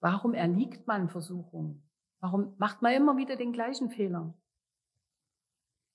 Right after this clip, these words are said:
Ich denke, das hängt daran, liegt daran, dass wir so sehr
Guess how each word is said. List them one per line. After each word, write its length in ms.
Ich 160
denke, 480
das 180
hängt 240
daran, 520
liegt 280
daran, 440
dass 240
wir 340
so 260
sehr 480